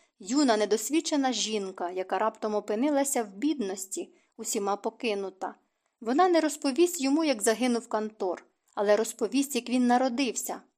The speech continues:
увечері того самого дня, коли спалахнуло багаття на Гревській площі, і як вона, бездомна, знедолена, бідолашна,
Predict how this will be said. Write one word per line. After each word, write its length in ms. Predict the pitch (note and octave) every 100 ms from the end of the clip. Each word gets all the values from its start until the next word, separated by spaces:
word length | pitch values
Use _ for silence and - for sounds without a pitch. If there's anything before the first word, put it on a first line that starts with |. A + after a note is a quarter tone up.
| _
увечері 540 | A3+ G#3 A#3+ A#3+ A3 G#3
того 260 | G#3+ G3+
самого 460 | G#3+ C#4 A#3+ G#3+ G#3
дня, 320 | G3+ C#4+ D4 - _ _ -
коли 220 | D#4 F4+
спалахнуло 720 | - D#4 D4+ D4+ C#4 C#4 C#4
багаття 540 | A#3 A#3 A#3 A#3+ A#3 A3+
на 120 | A3
Гревській 460 | G#3+ G3 - G#3+
площі, 680 | G3+ G3+ F#3+ G3+ - - - _ _ _
і 100 | A3+
як 260 | G3+ A3+ A3+
вона, 340 | G#3+ A#3 B3
бездомна, 720 | G3+ G#3 F#3+ A#3+ C4 A3 G3+
знедолена, 680 | F#3 G#3 G#3+ D4 D4+ C4+ B3+
бідолашна, 960 | A#3 G#3 G#3 G3+ C4+ D#4+ - C#4 C4